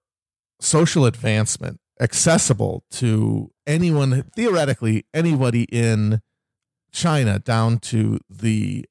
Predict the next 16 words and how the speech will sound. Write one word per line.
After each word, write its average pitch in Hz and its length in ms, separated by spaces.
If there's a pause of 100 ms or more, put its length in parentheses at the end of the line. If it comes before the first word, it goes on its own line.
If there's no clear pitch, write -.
uh, 85 220 (180)
lowliest 120 480
peasant. 131 460 (760)
Uh, - 140 (100)
and 110 180
that 139 280
is 110 480
entry 127 440
into 107 640
the - 460 (360)
bureaucratic, 117 920 (100)
the 131 120
state 160 320
bureaucracy, 139 800
to 117 100
become 120 500